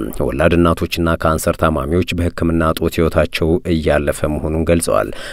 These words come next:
ወራቱ የዘር ወቅት ቢሆንም አርሶ አደሮች እያረሱ ካለመሆናቸውም በላይ እንደ ምርጥ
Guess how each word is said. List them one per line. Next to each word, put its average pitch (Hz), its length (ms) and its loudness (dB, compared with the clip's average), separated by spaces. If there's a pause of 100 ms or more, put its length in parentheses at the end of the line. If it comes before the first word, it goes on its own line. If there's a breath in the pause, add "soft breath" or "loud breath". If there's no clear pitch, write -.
(140 loud breath)
ወራቱ 73 500 2
የዘር 80 320 4
ወቅት 78 220 -2
ቢሆንም 78 480 0
አርሶ 87 240 0
አደሮች 76 600 0
እያረሱ 80 560 0
ካለመሆናቸውም 76 800 0
በላይ 101 220 4 (280 loud breath)
እንደ 95 280 4
ምርጥ 90 240 2